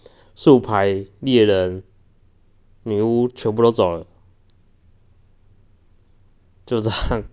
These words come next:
<laughs> 八金水。那你八带队吧。那或许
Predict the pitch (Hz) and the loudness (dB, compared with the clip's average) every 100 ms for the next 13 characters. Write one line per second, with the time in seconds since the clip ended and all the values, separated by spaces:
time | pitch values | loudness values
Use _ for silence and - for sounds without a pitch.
0 | _ - - 220 - - 107 107 110 110 | _ -16 -10 -10 -6 0 2 2 0 0
1 | 110 90 85 - 117 110 95 95 95 110 | 0 -4 -4 -8 -2 0 0 -6 -2 2
2 | 104 101 101 104 _ - 107 107 101 98 | 4 4 0 -6 _ -2 0 2 2 0
3 | 90 90 - - _ _ _ _ _ _ | -2 -4 -14 -20 _ _ _ _ _ _
4 | 101 98 95 92 87 87 90 _ _ _ | -4 -2 -2 -4 -6 -12 -16 _ _ _
5 | _ _ _ _ _ _ _ _ _ _ | _ _ _ _ _ _ _ _ _ _
6 | _ _ _ _ 151 139 117 120 110 107 | _ _ _ _ 4 6 6 2 2 2
7 | 107 110 | 0 -2